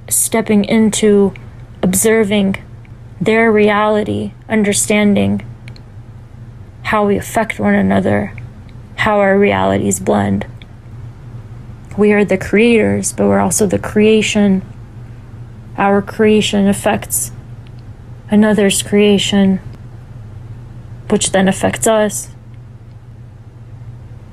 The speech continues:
That's really what karma is. It's understanding is karma. It's not about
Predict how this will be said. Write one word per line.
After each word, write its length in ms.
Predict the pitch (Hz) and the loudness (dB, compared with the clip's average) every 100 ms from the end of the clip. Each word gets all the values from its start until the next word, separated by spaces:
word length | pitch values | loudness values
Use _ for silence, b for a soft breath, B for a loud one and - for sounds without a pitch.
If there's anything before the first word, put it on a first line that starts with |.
| - - - - | -18 -18 -18 -4
That's 300 | 208 220 - | -2 0 2
really 200 | 214 196 | 2 2
what 200 | 190 - | 0 -2
karma 420 | - 226 214 202 | 0 4 4 4
is. 140 | 190 - | 2 0
It's 140 | 196 | 0
understanding 800 | - 202 202 - 208 208 202 196 | 2 4 2 2 2 4 4 2
is 100 | 202 | 0
karma. 540 | - 226 226 220 208 | -4 0 2 4 2
It's 180 | 190 - | 0 0
not 220 | 208 214 | 2 2
about 480 | 208 170 208 208 196 | 0 0 0 0 -2